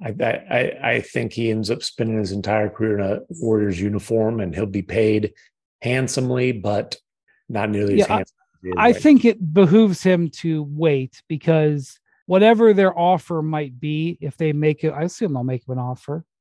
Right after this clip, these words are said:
Speaker 2: He can only improve that with the way he plays during the season.
Speaker 1: Uh, actually, what, what,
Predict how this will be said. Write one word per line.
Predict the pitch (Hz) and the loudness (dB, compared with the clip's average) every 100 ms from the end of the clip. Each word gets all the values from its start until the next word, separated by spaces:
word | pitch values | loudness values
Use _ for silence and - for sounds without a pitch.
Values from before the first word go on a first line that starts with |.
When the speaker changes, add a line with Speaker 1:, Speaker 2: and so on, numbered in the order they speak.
| _ _ _ | _ _ _
Speaker 2:
He | - 226 | 0 0
can | - 220 | 4 4
only | 190 208 196 170 | 6 6 6 4
improve | 151 - 185 156 | 2 4 4 4
that | 156 143 | 2 0
with | 147 | -2
the | |
way | 147 143 | -2 -2
he | 135 | -2
plays | 147 139 | -4 -6
during | 123 131 123 | -6 -8 -8
the | |
season. | - 117 120 _ _ _ _ | -10 -12 -14 _ _ _ _
Speaker 1:
Uh, | 156 185 - 277 220 180 - - 175 - _ _ _ | -4 -2 -2 -8 -12 -12 -12 -18 -20 -20 _ _ _
actually, | 160 175 - 131 | -4 -2 0 2
what, | 160 - - | 2 2 -2
what, | 170 139 202 - | -2 0 0 -4